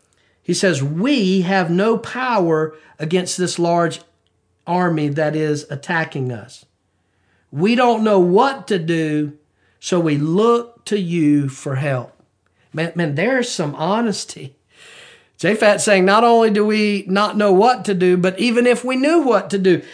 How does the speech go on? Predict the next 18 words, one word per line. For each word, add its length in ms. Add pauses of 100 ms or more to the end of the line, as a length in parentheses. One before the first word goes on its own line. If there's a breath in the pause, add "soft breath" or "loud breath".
(120 loud breath)
it 220
wouldn't 720
be 540
enough." 760 (1120 soft breath)
Recognizing 920
my 260
inadequacy 920
is 160
the 120
first 560
step 600 (500 soft breath)
to 100
accessing 920
God's 320
power 500
to 80
get 460
through 400